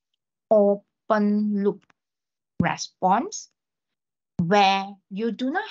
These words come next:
have the value of this H being looped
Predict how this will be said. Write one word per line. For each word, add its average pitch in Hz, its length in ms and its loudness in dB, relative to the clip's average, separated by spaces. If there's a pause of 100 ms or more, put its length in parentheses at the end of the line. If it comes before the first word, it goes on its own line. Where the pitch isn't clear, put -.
have 208 300 -4
the 180 220 -8
value 220 600 -8 (840)
of 190 320 -2
this 233 440 -8 (880)
H - 460 -4 (1600)
being 269 380 -2
looped 202 500 0